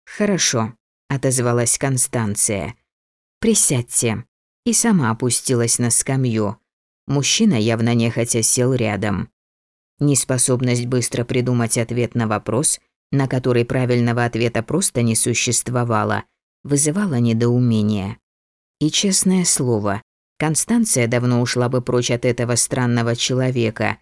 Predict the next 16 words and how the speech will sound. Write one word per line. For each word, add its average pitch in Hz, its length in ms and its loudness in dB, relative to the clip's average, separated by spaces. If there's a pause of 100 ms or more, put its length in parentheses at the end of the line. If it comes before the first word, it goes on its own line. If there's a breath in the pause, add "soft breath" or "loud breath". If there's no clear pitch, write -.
(380)
телевизионное 123 880 2
шоу 170 360 0
тут 117 280 -2
или 120 240 2
нет. 107 400 0 (480)
Но 139 180 2
она 233 180 2
привыкла 120 500 0
доверять 120 440 2
себе 123 420 0
и 139 40 -2
фактам. 110 640 -4 (580)
А 123 120 0
факты 127 440 -4
были 117 260 2
таковы. 117 680 -2